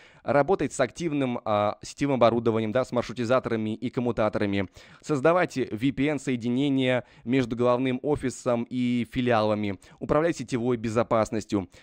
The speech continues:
И такая должность оплачивается гораздо выше, чем должность младшего системного администратора. А при этом, что, возможно, для некоторых будет приятно, работать напрямую с пользователями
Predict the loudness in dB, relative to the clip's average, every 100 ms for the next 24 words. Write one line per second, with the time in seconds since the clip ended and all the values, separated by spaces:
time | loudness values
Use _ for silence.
0 | -16 -10 -6 -4 -2 2 2 2 0 -2
1 | 0 0 0 -2 -2 0 2 2 2 -2
2 | -2 -4 -4 -6 -4 0 2 2 -2 -4
3 | -4 0 0 0 -2 -2 -2 -2 0 -2
4 | -2 -2 -2 0 0 -2 -6 -18 -20 -20
5 | -12 0 2 2 0 -2 0 0 0 -6
6 | -4 0 2 0 -2 -2 -4 -4 -6 -4
7 | -4 -4 -2 -2 -2 0 -4 -4 _ _
8 | _ _ _ _ -2 4 4 4 0 -2
9 | -2 -2 -4 -2 -2 -2 -2 -4 -8 -8
10 | 0 2 2 -2 -2 -4 -4